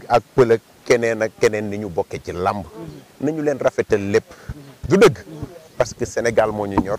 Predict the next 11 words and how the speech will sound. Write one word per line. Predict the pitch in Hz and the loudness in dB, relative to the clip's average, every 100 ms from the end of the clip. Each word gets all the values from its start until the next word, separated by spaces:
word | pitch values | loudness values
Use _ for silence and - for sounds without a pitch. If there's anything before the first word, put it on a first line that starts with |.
| - | -6
un | 104 95 | -6 0
département | 139 - 139 - - 120 127 113 - - - | 0 2 0 -2 -4 -2 -2 -4 -8 -20 -14
moo | 92 110 151 | -6 0 2
ñu | 131 | 2
ñor, | 110 107 110 | 0 -2 -2
muy | 110 101 104 107 95 | -4 -6 -4 -4 -2
làmb, | 101 104 101 73 - 170 147 - | 0 0 -2 -8 -16 -20 -6 -2
te | 117 | -2
ñoo | 113 107 | -2 -2
ko | 95 | 0
bokk. | 92 110 - | 0 0 -4